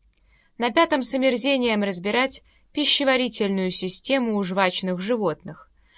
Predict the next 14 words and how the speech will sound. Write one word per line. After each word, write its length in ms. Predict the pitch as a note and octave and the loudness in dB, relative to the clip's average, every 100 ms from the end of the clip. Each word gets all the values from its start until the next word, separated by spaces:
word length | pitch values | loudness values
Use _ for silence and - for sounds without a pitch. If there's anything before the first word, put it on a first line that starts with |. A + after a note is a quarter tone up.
| - - - | -20 -20 -8
Как 180 | A3 | -4
меня 260 | A3 A#3 A#3+ | -2 0 2
начинала 540 | G3+ F#3+ G#3+ G#3 F#3 | 2 -2 0 2 2
трясти 460 | F3+ F3+ F3+ - A3 | 0 -4 -2 -2 0
лихорадка, 760 | G3+ - F#3+ F3+ E3 - - - _ _ _ | -2 -2 0 0 -2 -6 -16 -18 _ _ _
и 80 | F3+ | -6
хотелось 640 | F3+ F3 B3 C#4 B3 - | -4 0 4 6 6 2
немедленно 720 | G3 F#3 F3+ F3 F3 E3+ E3 | 0 0 0 0 -2 -2 -4
умереть. 540 | E3 D#3+ D3 D#3 - - _ _ _ _ _ _ _ _ _ _ _ _ _ _ _ _ _ _ - | -4 -4 -6 -8 -12 -12 _ _ _ _ _ _ _ _ _ _ _ _ _ _ _ _ _ _ -2
Единственно 680 | A3 B3+ E4+ - C#4+ D4 | 0 2 2 2 0 0
по 140 | C#4+ B3 | 2 2
вторникам 640 | - C#4+ B3 A#3+ A3+ G#3 | 4 2 2 0 -2 -4
и 40 | |
четвергам, 640 | G3+ F#3+ F3+ F#3 A3 C4+ | -4 -2 -2 0 0 0